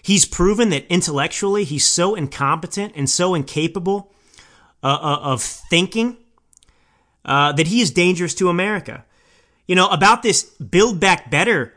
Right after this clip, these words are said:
plan, he said it will not add to the deficit at all. It will actually reduce the deficit. Have you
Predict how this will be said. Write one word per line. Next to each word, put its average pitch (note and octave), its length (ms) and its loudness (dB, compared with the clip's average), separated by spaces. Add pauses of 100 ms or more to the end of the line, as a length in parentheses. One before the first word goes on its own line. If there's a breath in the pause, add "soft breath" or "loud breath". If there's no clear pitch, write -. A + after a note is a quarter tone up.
plan, C3+ 360 0
he D#3 140 -2
said F#3+ 260 2
it D#3+ 140 -2
will F3 160 2
not G3 260 2
add D3+ 300 2
to D#3 80 -8
the C3+ 100 -6
deficit F#3 600 -2
at C3+ 200 -4
all. C#3+ 400 0 (220 soft breath)
It D#3+ 60 2
will D#3 220 -2
actually F#3 580 0
reduce D3 560 0
the C3 200 -8
deficit. A2 560 -6 (1080)
Have F3 120 -2
you F4+ 180 2